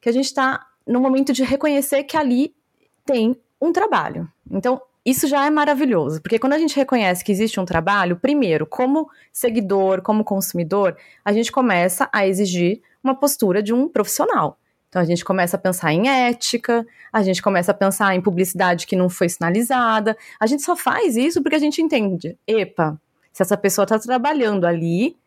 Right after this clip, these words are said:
eu posso cobrá-la por uma postura, né, de quem tá trabalhando com isso, e não quem só tá ali fazendo uma foto", enfim.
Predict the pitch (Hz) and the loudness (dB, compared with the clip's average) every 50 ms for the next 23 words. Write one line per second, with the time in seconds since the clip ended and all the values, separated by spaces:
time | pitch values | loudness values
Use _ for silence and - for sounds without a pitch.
0 | _ _ - 226 240 233 233 _ - 220 175 165 170 - - - 262 - - 311 | _ _ -4 -4 -4 -4 -4 _ -2 0 0 0 0 -2 -2 -4 -4 -2 -2 -2
1 | 311 262 220 202 185 170 160 165 175 214 269 359 349 _ _ - - - _ _ | -2 0 0 0 2 2 2 2 2 0 0 -2 -6 _ _ -20 -20 -20 _ _
2 | _ _ - 480 269 226 214 214 - 262 262 - - 190 185 233 254 233 165 147 | _ _ -2 0 0 0 0 0 0 -2 -2 0 -2 -2 0 0 0 2 0 0
3 | 185 240 285 - 269 190 185 180 180 190 185 220 226 208 208 233 - 453 466 320 | 0 0 0 0 -2 -2 0 0 0 0 0 0 0 0 0 0 0 0 0 0
4 | 185 143 - - 220 226 - _ _ - - _ - - 311 277 208 214 220 247 | 0 -2 -2 -2 -4 -4 -6 _ _ -20 -20 _ -6 -2 0 0 0 0 0 0
5 | 254 254 - 294 285 285 262 233 202 208 233 226 214 202 208 208 233 214 202 214 | 0 0 0 -2 -2 0 0 0 2 2 2 2 0 0 0 0 0 0 0 0
6 | 214 208 214 208 - - 185 180 190 214 214 196 190 185 - 226 247 247 - 190 | 0 0 -2 -2 -2 -2 0 0 2 2 2 0 0 -2 -2 -2 -2 0 0 -2
7 | 143 139 | -4 -4